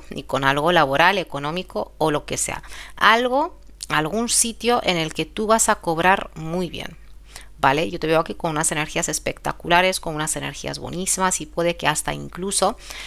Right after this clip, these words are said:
que te vaya a permitir, pues, mudarte, ahorrar un poquito más en el caso de que quieras, pues, ir a un piso diferente, que tengas esa casa que te gusta y todo este tipo de cosas. Claramente va a significar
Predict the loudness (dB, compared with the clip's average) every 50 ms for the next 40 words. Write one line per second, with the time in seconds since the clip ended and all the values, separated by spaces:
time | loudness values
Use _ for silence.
0 | -14 -14 -12 -2 0 0 2 4 4 6 6 6 4 6 6 6 6 6 6 6
1 | 4 2 2 4 2 2 2 0 -6 -8 -6 -6 -6 -6 -6 -2 -2 -2 0 0
2 | -4 -6 -8 -6 2 4 6 6 6 4 0 0 2 2 4 4 4 4 4 4
3 | 2 4 4 4 4 4 0 -6 -8 -8 -6 -6 -8 -6 -6 -8 -2 0 2 4
4 | 6 6 6 4 2 -2 -2 -4 -2 -4 -4 -4 -2 -4 -4 -4 -6 -8 -4 -2
5 | 2 2 2 0 -2 -6 -4 -4 -2 -2 -2 -2 -2 -2 -2 -4 -6 -10 -8 -8
6 | -4 -4 -2 -2 -2 -6 -6 -2 2 6 6 8 8 6 4 2 4 6 6 6
7 | 6 4 0 -2 -2 -4 -2 -2 -2 2 0 0 0 0 -6 -6 -4 -4 -4 -4
8 | -4 -2 0 0 0 0 -2 -2 -2 -2 4 6 6 6 6 4 -2 -8 -8 -8
9 | -8 -6 -6 -8 -8 -10 -10 -6 -4 -6 -4 -6 -8 -8 -6 -6 -6 -6 -8 -10
10 | -14 -12 -12 -14 -14 -14 -16 -8 0 4 4 4 4 4 0 2 2 2 6 6
11 | 6 6 4 0 -2 -2 -4 -6 -6 -6 -8 -8 2 2 2 2 2 -4